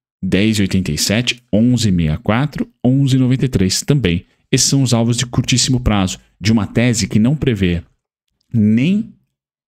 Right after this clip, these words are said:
expansão, tão quanto recessão, mas sim estabilização.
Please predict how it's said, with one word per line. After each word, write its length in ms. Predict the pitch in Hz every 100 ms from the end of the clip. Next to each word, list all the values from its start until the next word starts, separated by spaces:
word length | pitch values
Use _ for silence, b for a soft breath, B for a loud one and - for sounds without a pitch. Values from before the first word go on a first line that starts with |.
| -
expansão, 720 | - - 92 - 110 185 - _ _ _
tão 180 | 135 131
quanto 400 | 127 127 131 139
recessão, 500 | 131 147 - 104 101
mas 200 | 98 104
sim 220 | 151 156
estabilização. 1040 | 123 - - 131 135 117 101 98 - 76